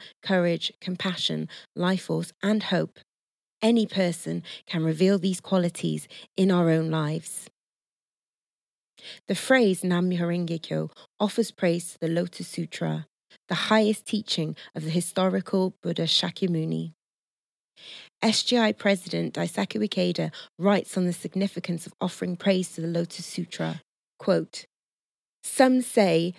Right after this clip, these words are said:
the prevailing mood in the world today is one of powerlessness. At the opposite extreme of this sense of powerlessness lies the Lotus Sutra's philosophy of three thousand realms in a single moment of life,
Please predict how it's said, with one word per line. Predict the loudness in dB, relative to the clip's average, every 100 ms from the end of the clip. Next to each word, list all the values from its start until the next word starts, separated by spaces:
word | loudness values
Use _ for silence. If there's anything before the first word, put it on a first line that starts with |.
| -4
the | -6
prevailing | -2 2 6 6 6 4 6
mood | 6 4 0 -4 -14 -4
in | 0
the | 2
world | 4 4 4
today | -2 0 2 2
is | 0 -2
one | -2 -2
of | -2
powerlessness. | 0 2 2 -2 -4 -4 -4 -8 -12 -18 _ _ _ _ _ _ _
At | -2 -2
the | 0
opposite | 0 0 0 0 -2
extreme | -4 -4 4 4 4
of | 0 -4
this | -6
sense | 0 0 0
of | -8
powerlessness | -4 0 2 2 -2 -2 -4 -4 -14 -18 -2
lies | 2 4 6 4 0 -16 -2
the | 2
Lotus | 6 4 2 -6
Sutra's | -2 -2 -2 -2
philosophy | 0 0 0 -6 -2 -2 -2 -4 -16 -4
of | -4
three | -4 4 4
thousand | 4 2 2 2 2
realms | 4 4 2 -2 -4
in | -4
a |
single | -2 -2 -2 0
moment | 2 2 0 -2
of | 0
life, | 2 2 0 -6 -18